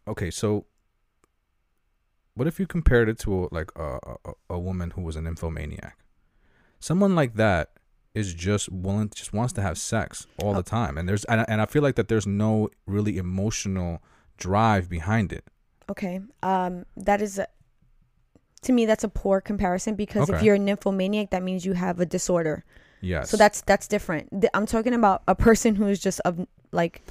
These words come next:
Speaker 1: What I'm trying to
Speaker 2: normal
Speaker 1: compare it
Speaker 2: mental
Speaker 1: to,
Speaker 2: state.
Speaker 1: what I'm trying to compare it to is that, you know, in, a woman in, in her normal mental state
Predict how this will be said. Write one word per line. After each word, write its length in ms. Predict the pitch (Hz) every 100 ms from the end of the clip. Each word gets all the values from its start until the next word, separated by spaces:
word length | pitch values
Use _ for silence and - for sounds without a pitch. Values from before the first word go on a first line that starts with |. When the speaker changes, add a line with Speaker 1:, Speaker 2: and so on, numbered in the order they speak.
| - -
Speaker 1:
What 140 | 110
I'm 80 | 113
trying 280 | - 214 226
to 60 | 240
Speaker 2:
normal 140 | 233 226
Speaker 1:
compare 200 | 233 233
it 80 | 226
Speaker 2:
mental 200 | 214 208
Speaker 1:
to, 60 |
Speaker 2:
state. 340 | 175 208 202 101
Speaker 1:
what 100 | 104
I'm 60 |
trying 200 | 104 123
to 40 | 127
compare 360 | 104 - 104
it 60 | 95
to 140 | -
is 140 | 87 82
that, 280 | 87 85 -
you 120 | 101
know, 160 | 95 87
in, 160 | 104 104
a 80 | 104
woman 320 | 101 127 123
in, 140 | 104
in 120 | - 95
her 120 | 92
normal 300 | 95 101 95
mental 280 | 95 95 85
state 380 | - 92 87